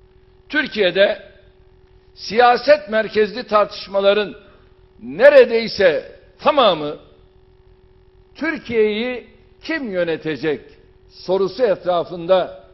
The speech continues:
şekillenmiştir. Türkiye'de tam altmış sekiz yıldır işte bu tartışılıyor.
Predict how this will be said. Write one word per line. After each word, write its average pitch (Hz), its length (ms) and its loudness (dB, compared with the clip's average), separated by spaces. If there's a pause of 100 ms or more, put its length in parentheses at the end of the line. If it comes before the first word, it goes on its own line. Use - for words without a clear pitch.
şekillenmiştir. 135 880 -12 (1600)
Türkiye'de 233 600 -2
tam 233 260 -4
altmış 208 320 -8
sekiz 202 400 -10
yıldır 196 340 -6 (460)
işte 185 280 -10
bu 180 100 -12
tartışılıyor. 107 600 -12